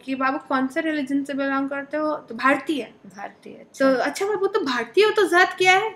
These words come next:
Speaker 1: "झारखंडी।"
Speaker 2: अच्छा।
Speaker 1: अब बिहार के लोगों को बोलती, "बिहारी बोलो।"
Speaker 2: अच्छा।
Speaker 1: उत्तराखंड का तो वो अलग।
Speaker 2: हाँ।
Speaker 1: फिर बोलता, "अच्छा, तो तुम्हारा रि-, आ, धार्मिक ग्रंथ
Speaker 2: धार्मिक
Speaker 1: क्या है?"
Speaker 2: ग्रंथ क्या है?
Speaker 1: "संविधान।"
Speaker 2: संविधान है,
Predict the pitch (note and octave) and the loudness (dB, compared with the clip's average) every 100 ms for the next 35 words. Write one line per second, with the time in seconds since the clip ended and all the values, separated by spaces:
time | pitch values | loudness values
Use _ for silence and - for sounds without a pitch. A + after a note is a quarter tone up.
0 | - - C4+ - E4+ G#4 E4 - - G3 | 2 4 2 2 2 2 0 -8 -16 -18
1 | - G3 F#3+ - C4 B3+ C4 C#4+ D4+ D#4 | -16 -16 -18 -4 0 2 4 4 2 2
2 | D4+ D4+ D4 C#4+ C#4+ C4+ C#4 D4 D#4+ B3+ | 0 0 -4 -4 -4 -4 -4 -2 -2 -2
3 | G#3 F#3 - - G#3 C#4 C#4+ C#4+ C#4 D4 | -4 -8 -14 -14 -6 -4 -2 -4 -2 -2
4 | D4 C#4+ C4 B3 A#3+ G#3 - - - - | 0 -2 0 0 0 -2 -6 -16 -20 -20
5 | _ - B3+ C4 C4 D4 C#4+ C4 B3+ - | _ -6 -2 -2 -2 -6 -6 -8 -8 -2
6 | B3 B3+ B3 A#3+ A#3+ A#3+ A#3 A3+ G#3+ G#3+ | 0 0 -2 -4 -4 -2 -4 -4 -6 -8
7 | A3+ A#3+ B3 A#3 B3+ D4+ G#3 E4+ F4+ - | -8 -6 -6 -2 -2 -2 -2 -2 -2 -6
8 | - C4+ E4+ F4 E4+ E4 E4+ D4+ F#3 F#3 | -4 0 2 2 4 4 2 -4 -8 -10
9 | F#3 - _ | -14 -20 _